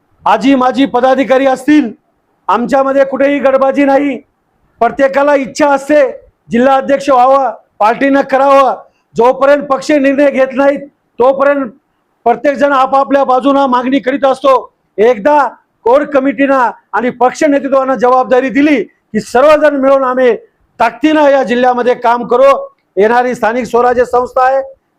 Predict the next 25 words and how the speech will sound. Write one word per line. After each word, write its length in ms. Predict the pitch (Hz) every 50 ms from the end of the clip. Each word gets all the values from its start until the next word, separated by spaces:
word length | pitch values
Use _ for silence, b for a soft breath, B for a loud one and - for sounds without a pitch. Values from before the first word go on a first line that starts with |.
| _ 139
जिल्हा 280 | 175 208 226 254 254
परिषद, 360 | 247 247 247 240 240 269 254 254 -
पंचायत 320 | 226 226 - 247 254 247
समिती, 500 | 240 - 247 247 254 254 196 269 269 254 240 _ _ _ _ _ _ _ _ -
नक्कीच 540 | 160 185 240 233 - 294 330 320 311 - - _ _ _ _ _ _ _ _ _ -
पालकमंत्री 680 | 202 214 240 254 254 208 214 247 254 214 269 269 269
महोदय 300 | 262 247 247 254 254 269
आदरणीय 420 | 262 247 247 254 254 262 262 269 262
मेघनादिदी 560 | 247 240 240 233 254 254 240 247 247 226 254
बोर्डीकर 400 | 220 233 240 226 247 214 254 240
साकोरे 360 | - - 220 226 226 254 254
असतील, 360 | 254 247 - - 277 269 233 214 _ _ _ _ _ _ _ -
रामप्रसाद 540 | 196 202 220 226 240 240 233 240 254 254 214
बोर्डीकर 420 | 208 233 240 220 254 202 262 254
साहेब 280 | 247 - 247 247 254 254
असतील, 380 | 254 247 - - 285 269 226 - - _ _ _ _ _ _ _
जिल्ह्यातील 480 | 139 180 220 240 254 254 254 262 262 262
आमचे 300 | 262 247 247 208 254 262
सर्व 280 | 262 - 285 294 311 302 262 190 - - _ _ _ _ -
आजी 280 | 170 214 - 180 254 254
माजी 280 | 240 247 247 208 254
पदाधिकारी, 720 | 185 - 226 254 254 254 226 262 - 247 254 262 262 247 208 - _ _ _ _ _
सर्व 300 | - - 262 277 311 294
नेते 320 | 269 262 262 262 262 269 254
मंडळी 440 | 247 254 254 254 262 262 247 214